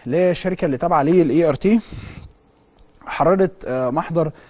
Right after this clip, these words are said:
ضد السيد عماد وحيد عضو مجلس إدارة النادي الأهلي. متابعين حضراتكم بكل تأكيد الفترة اللي فاتت وانتقال، آه، قناة النادي الأهلي إلى، آه، شركة، آه، برزنتيشن اللي هي الراعية للدوري ال-، الممتاز، وأيضًا كمان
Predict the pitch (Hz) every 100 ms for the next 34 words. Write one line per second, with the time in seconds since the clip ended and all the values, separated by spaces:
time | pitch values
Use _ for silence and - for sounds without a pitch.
0 | _ - 170 143 - 120 117 110 160 151
1 | 117 131 151 110 107 95 101 147 107 -
2 | 135 135 135 90 131 127 107 117 101 -
3 | - _ _ _ _ _ _ _ _ _
4 | _ _ - 147 147 170 147 135 151 139
5 | - 139 120 - 135 - 123 113 95 143
6 | 156 160 - - _ 117 123 - 151 151
7 | 123 101 104 101 101 95 95 87 85 80
8 | - - 120 135 - 120 120 104 92 -
9 | 165 160 135 139 147 147 - - - -
10 | 107 107 104 104 139 135 123 - - 101
11 | 95 107 113 113 101 170 170 127 123 120
12 | 113 143 135 131 131 117 151 147 127 117
13 | 113 113 113 101 110 113 110 180 226 160
14 | 139 156 185 190 180 202 180 147 156 202